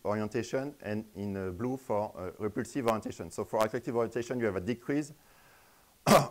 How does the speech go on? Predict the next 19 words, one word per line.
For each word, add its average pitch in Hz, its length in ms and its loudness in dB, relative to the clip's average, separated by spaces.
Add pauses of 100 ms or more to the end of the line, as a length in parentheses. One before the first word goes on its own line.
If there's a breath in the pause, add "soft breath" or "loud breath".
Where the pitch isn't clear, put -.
(100)
of, - 420 0
uh, 101 220 2
elastic 117 400 0
energy, 110 460 0 (920 soft breath)
and 113 160 0
in 117 140 0
B 139 300 4 (100)
an, 107 220 6 (200)
an 110 120 2
increase. 117 360 -2
So 104 240 2
our, 101 320 4 (160)
uh, 90 220 -4
assumption 117 500 -2
is 87 140 -8
correct, 123 480 4 (180)
and 113 200 0
also 123 360 2
the, 104 340 2